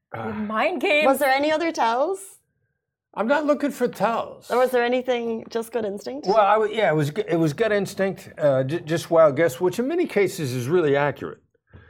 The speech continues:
Speaker 1: Um, and so sort of mankind's struggle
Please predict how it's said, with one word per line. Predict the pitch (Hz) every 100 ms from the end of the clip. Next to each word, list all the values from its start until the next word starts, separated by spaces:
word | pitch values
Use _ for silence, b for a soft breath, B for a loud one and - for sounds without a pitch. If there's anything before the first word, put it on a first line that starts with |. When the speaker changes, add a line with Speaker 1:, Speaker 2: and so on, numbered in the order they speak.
| b b b b
Speaker 1:
Um, | 131 123 117 113 104 92 - _ _ _ _ _ _ _ _ _
and | 131 143 135
so | - 170 151
sort | 139 - 170 180
of | 170
mankind's | 156 160 156 156 147 120
struggle | - 143 110 78 -